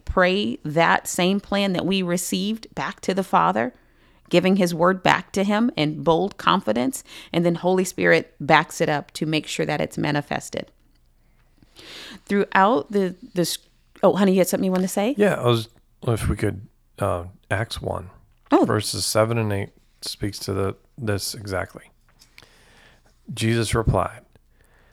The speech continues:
Speaker 2: "It's not for you to know the time or seasons that the Father has fixed by his own authority,
Speaker 1: Mm-hmm.
Speaker 2: but you will receive power when the Holy Spirit comes upon you,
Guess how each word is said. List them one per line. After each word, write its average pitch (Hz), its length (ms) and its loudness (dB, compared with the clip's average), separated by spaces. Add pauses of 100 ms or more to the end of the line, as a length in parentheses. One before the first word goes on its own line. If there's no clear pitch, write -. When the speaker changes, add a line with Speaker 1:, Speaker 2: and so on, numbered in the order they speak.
(160)
Speaker 2:
"It's - 180 -8
not 110 240 4
for 117 120 -2
you 139 180 2
to 156 120 2
know 131 160 6
the 127 120 0
time 120 340 2
or 127 40 -2
seasons 104 440 -2
that 104 120 -6
the - 80 -10
Father 95 340 -2
has 101 160 -2
fixed - 320 -8
by 98 140 -2
his 104 280 -4 (260)
own 131 680 4
authority, 87 720 -4
Speaker 1:
Mm-hmm. 165 400 2 (360)
Speaker 2:
but 107 280 2
you 123 340 2
will 165 200 4
receive 104 540 -2
power 104 560 4
when 101 180 -2
the 90 80 -6
Holy 151 420 0
Spirit 117 480 0
comes 107 260 -2
upon 123 580 0
you, 90 240 -6